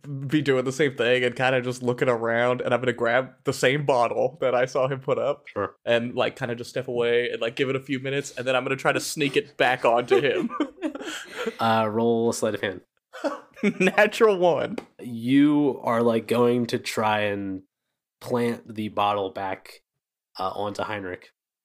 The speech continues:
Speaker 2: And as you're doing that, he's kinda reaching up for one of the bottles. And, uh, like, on the, on one of the shelves to inspect it or put it back or whatever. And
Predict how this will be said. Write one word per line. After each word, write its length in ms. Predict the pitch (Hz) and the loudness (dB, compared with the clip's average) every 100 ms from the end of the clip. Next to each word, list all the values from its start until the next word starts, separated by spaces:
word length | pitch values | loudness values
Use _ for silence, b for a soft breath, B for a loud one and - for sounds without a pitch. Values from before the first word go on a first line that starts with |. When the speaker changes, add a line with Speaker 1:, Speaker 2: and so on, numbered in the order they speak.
| _ _ _ _ - - | _ _ _ _ -20 -10
Speaker 2:
And 160 | 113 117 | -8 -2
as 160 | 131 | -2
you're 80 | 131 | 0
doing 180 | 120 120 | 0 0
that, 160 | 104 | -2
he's 160 | 120 120 | -2 -4
kinda 220 | 127 110 | -2 -4
reaching 320 | 107 104 113 | -6 -6 -6
up 180 | 101 - | -8 -8
for 80 | 120 | -8
one 160 | 98 98 | -6 -8
of 40 | |
the 60 | 101 | -6
bottles. 380 | 98 92 92 - B B B B - | -8 -8 -12 -14 B B B B -6
And, 500 | 117 110 104 104 101 | -2 0 -2 -4 -6
uh, 400 | 101 92 92 90 98 _ _ _ | -6 -6 -10 -12 -20 _ _ _
like, 180 | 120 101 - | -6 -4 -2
on 160 | 120 | -2
the, 140 | 98 - - | -2 -10 -6
on 160 | 110 | -6
one 80 | 98 | -4
of 60 | 90 | -6
the 60 | |
shelves 320 | 85 90 87 - | -8 -8 -10 -8
to 120 | 98 | -8
inspect 380 | 95 - 113 104 | -6 -6 -4 -4
it 80 | |
or 80 | 92 | -6
put 120 | 110 | -6
it 80 | 98 | -8
back 180 | 90 90 | -10 -12
or 40 | 101 | -10
whatever. 340 | 92 90 92 b b b _ _ - | -8 -8 -12 b b b _ _ -6
And 760 | 117 113 110 107 101 98 92 | -2 0 0 -2 -4 -6 -10